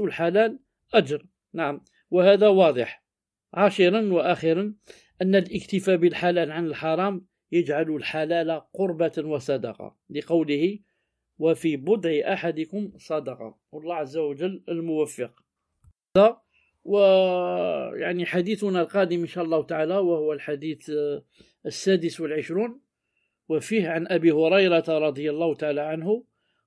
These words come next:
قال: "قال رسول الله صلى الله عليه وسلم: كل سلامة من الناس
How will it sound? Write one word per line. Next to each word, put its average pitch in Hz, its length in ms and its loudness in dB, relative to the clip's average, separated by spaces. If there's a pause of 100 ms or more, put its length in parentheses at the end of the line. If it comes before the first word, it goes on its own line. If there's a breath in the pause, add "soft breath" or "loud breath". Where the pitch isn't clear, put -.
قال: 175 220 4
"قال 170 440 2
رسول 160 360 -4
الله 156 340 -4
صلى 156 280 -8
الله 156 160 -4
عليه 151 180 -4
وسلم: 175 500 -8 (800)
كل 226 440 2
سلامة 208 560 4
من 202 200 -2
الناس 240 600 0